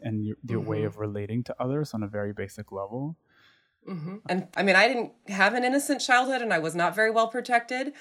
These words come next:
Speaker 2: which sucks. But the upside was, is that my mom made me wise. And I was very
Speaker 1: Yeah.
Speaker 2: privileged to, to the fact that her childhood was worse than mine. Her mother's childhood was even worse than that. And her mother's mother,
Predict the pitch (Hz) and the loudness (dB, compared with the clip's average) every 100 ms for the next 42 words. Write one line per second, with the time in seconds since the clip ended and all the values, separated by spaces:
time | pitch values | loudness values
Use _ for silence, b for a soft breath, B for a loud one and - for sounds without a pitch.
0 | B B 247 285 - 226 214 285 - - | B B -2 0 6 6 6 2 -6 -8
1 | _ _ _ - 202 190 - 269 - 233 | _ _ _ 0 6 6 6 4 6 6
2 | 180 175 165 160 165 160 190 185 151 139 | 8 6 6 4 2 2 2 4 2 0
3 | 135 123 143 127 69 - - _ _ - | -4 -4 0 0 -2 -6 -10 _ _ 2
4 | 175 175 160 151 170 247 294 302 277 240 | 6 6 2 -4 -2 6 6 6 2 0
5 | 202 175 190 - 175 - 165 147 - 156 | 0 0 -6 -4 -6 2 4 4 2 2
6 | 143 - b b - 233 247 262 233 233 | 2 -2 b b 2 2 4 6 6 4
7 | 247 269 160 160 - _ 151 175 196 - | -4 -4 -2 -4 -4 _ -4 -2 -2 0
8 | 233 214 123 - 151 - - 185 170 180 | 0 0 -2 -4 -8 -14 -6 -2 2 2
9 | 254 - 254 254 269 262 285 b b b | 0 0 2 2 0 0 -4 b b b
10 | b _ 143 151 156 190 208 254 392 427 | b _ -2 0 0 0 2 2 2 6
11 | 320 220 277 - 170 170 156 202 233 240 | 8 6 4 -4 -4 0 2 2 2 4
12 | 233 240 262 | 4 4 -2